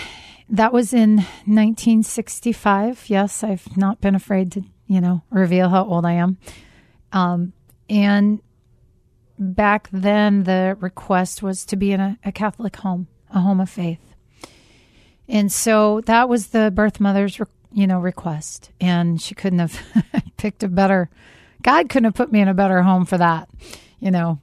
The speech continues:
he had that picked out. In fact, interestingly, I'll just share this and move on, but I was named after a nun, and her name was Little Carmelita, and she worked at this home for unwed mothers in downtown Los Angeles, and she's on the pamphlet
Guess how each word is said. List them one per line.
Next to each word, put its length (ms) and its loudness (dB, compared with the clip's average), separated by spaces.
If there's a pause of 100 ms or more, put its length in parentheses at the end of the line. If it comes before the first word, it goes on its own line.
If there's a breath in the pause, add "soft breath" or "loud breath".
he 180 -2
had 220 2
that 300 0
picked 260 -4
out. 200 2
In 100 4
fact, 600 0
interestingly, 1040 -2
I'll 240 -6
just 280 -8
share 200 -8
this 260 -12
and 200 -8 (640 soft breath)
move 180 0
on, 220 2
but 200 0 (640 soft breath)
I 120 2
was 160 0
named 260 4
after 300 -2
a 40 -2
nun, 360 -2 (160)
and 160 -2
her 80 0
name 180 -2
was 160 -6
Little 240 -4
Carmelita, 500 -4
and 160 -4
she 140 -8
worked 340 -8
at 220 -8
this 220 -6
home 320 0
for 180 -2
unwed 320 0
mothers 460 0
in 180 0
downtown 440 -6
Los 180 -2
Angeles, 400 -2
and 120 -2
she's 220 -10
on 160 -2
the 80 -4
pamphlet 580 -2